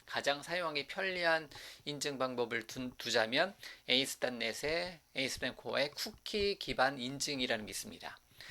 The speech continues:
얘를 통해서 로그인, 로그아웃, 로그인 정보 확인에 대해서 쉽게 구현해 줄 수가 있는데요. 자, 그러한 기능을 구현하고자 한다. 그러면 스타트업 점 씨에스 파일에서요. 요거는 제가 미리 만들어 놓은 거니까,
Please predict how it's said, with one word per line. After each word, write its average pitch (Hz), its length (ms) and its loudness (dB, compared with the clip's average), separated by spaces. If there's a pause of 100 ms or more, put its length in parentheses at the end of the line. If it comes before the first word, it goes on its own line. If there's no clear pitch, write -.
(160)
얘를 151 220 6
통해서 151 520 -2
로그인, 127 540 0
로그아웃, 120 640 0
로그인 120 380 -4
정보 113 260 -8
확인에 120 520 -6
대해서 107 380 -6 (180)
쉽게 - 320 0
구현해 123 280 -2
줄 131 120 -4
수가 - 180 -4
있는데요. 104 400 -8 (520)
자, 160 160 10
그러한 202 500 12 (880)
기능을 185 360 8
구현하고자 160 460 6
한다. 113 220 2
그러면 135 320 2
스타트업 220 480 4
점 156 140 0
씨에스 - 280 2
파일에서요. 110 500 -4 (200)
요거는 139 520 -2 (200)
제가 135 180 4
미리 147 180 6
만들어 135 300 4
놓은 143 80 -2
거니까, 110 400 -2